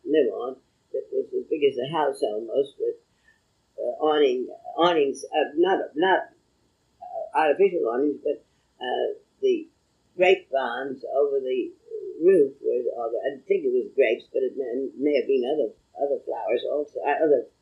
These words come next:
vines also, but they formed a roof over it, so it was always, uh,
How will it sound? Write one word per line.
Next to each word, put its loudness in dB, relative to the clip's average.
vines 0
also, 0
but 2
they 4
formed 4
a 6
roof 6
over -2
it, -2
so -2
it 0
was 0
always, 2
uh, -2